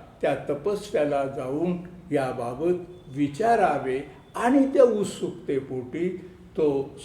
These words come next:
साठी उलटलेला अन्नछत्रालयातील सेवेकरी आम्रवृक्षाखाली बसलेल्या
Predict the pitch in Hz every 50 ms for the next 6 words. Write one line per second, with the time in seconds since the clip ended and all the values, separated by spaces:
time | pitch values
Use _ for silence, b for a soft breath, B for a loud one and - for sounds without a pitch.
0 | - - - - 156 - - - - - 240 247 240 226 208 208 202 180 180 -
1 | 175 156 147 143 135 127 127 127 - - - 165 196 226 240 233 226 233 233 -
2 | 185 185 - - 190 165 165 160 165 156 151 143 139 139 - 139 135 131 117 -
3 | - 135 131 131 135 127 120 - 143 131 139 160 180 185 B B B B B B
4 | B B B - 170 208 240 254 269 262 254 220 - - - 240 202 180 - -
5 | 147 170 160 156 156 147 139 139 147 - - - - - - 147 - 165 156 147
6 | 139 - - 160 175 196 190 175 139 127 127